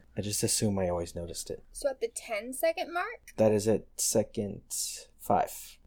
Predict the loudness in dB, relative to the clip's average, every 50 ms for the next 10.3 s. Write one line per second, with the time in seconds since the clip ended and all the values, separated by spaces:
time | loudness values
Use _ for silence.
0 | -18 -10 -8 -6 -6 -6 -8 -10 -12 -12 -12 -12 -8 -6 -6 -6 -4 -4 -6 -8
1 | -8 -8 -12 -12 -12 -12 -12 -12 -14 -14 -14 -12 -12 -12 -14 -14 -8 -4 0 2
2 | 2 2 2 2 0 0 0 -4 -6 -10 -10 -8 -6 -6 -6 -8 -8 -8 -6 -6
3 | -6 -6 -6 -8 -8 -10 -10 -14 -16 -20 -20 -20 -10 -6 -4 -4 -4 -6 -10 _
4 | _ _ _ -20 -6 -2 2 4 6 8 8 8 8 6 6 4 4 2 0 -4
5 | -6 -8 -12 _ _ _ _ _ -14 -14 -14 -12 -14 -14 -10 -6 -4 -4 -4 -4
6 | -2 0 0 0 0 -2 _ -8 -8 -8 -8 -12 -20 -20 -18 _ -10 -10 -10 -10
7 | -12 -10 -6 -4 -2 -2 -2 -4 -6 _ -4 -2 0 2 2 0 0 -4 _ _
8 | _ _ _ _ _ _ _ _ _ _ _ _ _ _ _ -8 -2 0 2 2
9 | 2 0 -2 -4 -6 -8 -6 0 2 2 2 2 -2 _ -2 -2 2 2 4 2
10 | 4 2 0 0 -2 -4